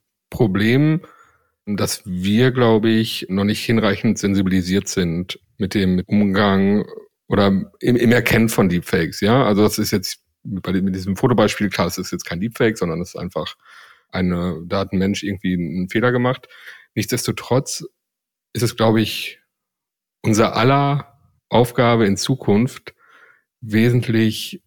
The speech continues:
ähm, sensibler mit Bilddateien, mit Videodateien, mit Audiodateien umzugehen.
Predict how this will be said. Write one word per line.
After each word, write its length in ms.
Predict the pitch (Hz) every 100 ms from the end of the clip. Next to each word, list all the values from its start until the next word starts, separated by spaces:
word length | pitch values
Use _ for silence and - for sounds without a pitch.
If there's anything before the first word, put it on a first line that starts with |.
| -
ähm, 640 | 110 98 101 98 101 - -
sensibler 880 | 107 90 98 113 131 135 135 156 _ _ _ _ _ -
mit 640 | 101 98 92 - - - _ _ _ _ _ _
Bilddateien, 720 | 135 131 143 123 127 117 117 104
mit 160 | 90
Videodateien, 720 | 110 113 101 101 - 107 104
mit 140 | 90 -
Audiodateien 580 | 101 101 95 95 107
umzugehen. 640 | 92 101 - 110 117 139